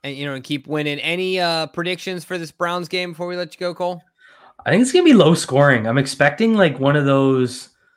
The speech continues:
Speaker 2: tough kind of, like, A F C North twenty seventeen type games. Um, you got two of the top three defenses in the league right now. Um, you know, I don't know if the Ravens are gonna be able to get those short fields that they got in the early contest when they blew that one out.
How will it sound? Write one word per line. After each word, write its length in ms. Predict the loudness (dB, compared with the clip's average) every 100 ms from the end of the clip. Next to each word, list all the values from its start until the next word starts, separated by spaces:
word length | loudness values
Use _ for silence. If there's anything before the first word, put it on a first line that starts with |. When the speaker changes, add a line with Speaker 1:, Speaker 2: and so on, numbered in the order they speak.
| _ _ _ _
Speaker 2:
tough 440 | 0 4 4 2 -4
kind 260 | 0 2
of, 60 | 2
like, 160 | 0 -4
A 220 | -4 -4
F 100 | -4
C 200 | -6 -4
North 380 | -2 -4 -4 -8
twenty 340 | -6 -6 -6
seventeen 800 | -8 -6 -6 -6 -10 -12 -10 -8
type 300 | -6 -8 -8
games. 560 | -8 -6 -6 -6 -8 -14 -20 -20 _
Um, 400 | -4 -2 -4 -6
you 120 | -4
got 200 | -2 -4
two 180 | -6 -6
of 60 | -6
the 80 | -6
top 420 | -4 -4 -4 -10 _ _
three 280 | -14 -12
defenses 600 | -8 -8 -8 -10 -10 -8
in 100 | -6
the 60 | -6
league 280 | -6 -8 -8
right 180 | -10 -8
now. 380 | -6 -6 -6 _ _ _
Um, 600 | -6 -2 -2 -2 -6 -12 -10
you 100 | -8
know, 180 | -6 -6
I 120 | -4
don't 140 | -2
know 160 | -2 -4
if 120 | -4
the 80 | -8
Ravens 400 | -4 -4 -4 -6
are 60 | -8
gonna 160 | -8
be 120 | -4
able 180 | -6 -6
to 60 | -10
get 240 | -8 -8
those 180 | -8 -10
short 320 | -8 -10 -8
fields 260 | -8 -8 -10
that 100 | -14
they 100 | -12
got 200 | -10 -10
in 60 |
the 80 | -10
early 220 | -8 -8
contest 520 | -8 -10 -8 -10 -10 -12
when 80 |
they 100 | -14
blew 220 | -12 -10 -10
that 180 | -10 -12
one 180 | -10
out. 280 | -8 -8 -10